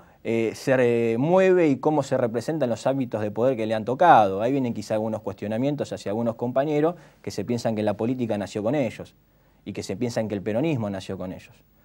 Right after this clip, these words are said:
Entonces, a mí me enseñaron y yo he sido formado en un hogar donde la doctrina viene del año cuarenta y cinco, no nació en el dos mil tres.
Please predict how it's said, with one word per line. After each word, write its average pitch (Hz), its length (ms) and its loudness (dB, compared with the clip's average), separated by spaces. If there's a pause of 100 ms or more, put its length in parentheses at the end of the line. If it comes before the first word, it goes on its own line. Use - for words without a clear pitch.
(140)
Entonces, 95 480 -6
a 87 80 -10
mí 117 140 -2
me 123 60 -2
enseñaron 143 540 2
y 107 60 -2
yo 113 140 -6
he 113 80 0
sido 120 260 -4
formado 127 400 2
en 113 60 0
un 123 100 0
hogar 147 240 6
donde 127 220 0
la 110 80 4
doctrina 127 400 0
viene 107 180 -2
del 104 80 -4
año 107 180 -4
cuarenta 98 320 -6
y 101 40 -10
cinco, 107 420 -4 (300)
no 101 80 -6
nació 101 260 -4
en 123 60 0
el 98 120 -2
dos 92 120 -6
mil 92 140 -10
tres. - 260 -16